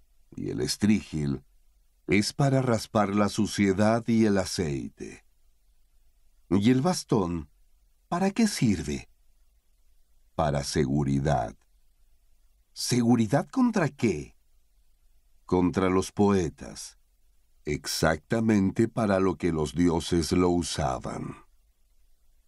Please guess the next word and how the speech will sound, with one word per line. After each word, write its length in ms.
Setenta. 1040